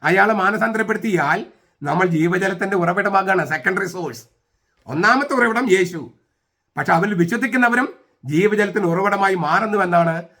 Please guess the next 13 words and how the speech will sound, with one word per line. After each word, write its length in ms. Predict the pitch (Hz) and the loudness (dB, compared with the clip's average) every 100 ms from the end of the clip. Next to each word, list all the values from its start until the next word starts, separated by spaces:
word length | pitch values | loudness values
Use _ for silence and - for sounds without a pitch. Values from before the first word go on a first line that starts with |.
| _ 117 | _ -8
യോഹന്നാന്റെ 420 | 135 175 175 165 | -2 0 0 -2
സുവിശേഷം 440 | 156 170 165 131 | -6 -8 -8 -6
ഏഴാമത്തെ 260 | 139 156 151 | -4 -4 -6
അധ്യായം 240 | 143 147 | -6 -6
മുപ്പത്തേഴ് 360 | 120 135 139 135 | -6 -10 -10 -8
മുതൽ 180 | 135 127 | -8 -8
മുപ്പത്തെട്ട് 420 | 117 113 117 123 | -8 -10 -12 -10
വരെ, 140 | 123 | -10
ഉവ്വ്, 200 | 120 143 - - | -8 -8 -8 -10
മുപ്പത്തൊമ്പത് 440 | 139 - 165 147 147 | -10 -4 -4 -4 -4
വരെ 100 | 135 | -6
വാക്യങ്ങൾ 360 | 120 131 123 | -6 -6 -8
പറയണേ. 320 | 95 80 65 | -8 -12 -16